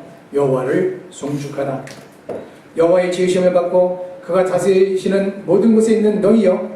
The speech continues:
여호와를 송축하라. 내 영혼아, 여호와를 송축하라." 하셨습니다. 우리가 얼마만큼 연약하냐면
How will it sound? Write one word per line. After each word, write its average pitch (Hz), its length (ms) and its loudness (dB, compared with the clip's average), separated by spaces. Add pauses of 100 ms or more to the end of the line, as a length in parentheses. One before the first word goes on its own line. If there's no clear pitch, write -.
(260)
여호와를 147 400 0
송축하라. 139 500 -10 (680)
내 175 300 4
영혼아, 196 520 -2 (160)
여호와를 156 380 2
송축하라." 185 840 -2 (360)
하셨습니다. 156 500 -6 (1500)
우리가 202 180 2
얼마만큼 262 440 2
연약하냐면 190 1040 0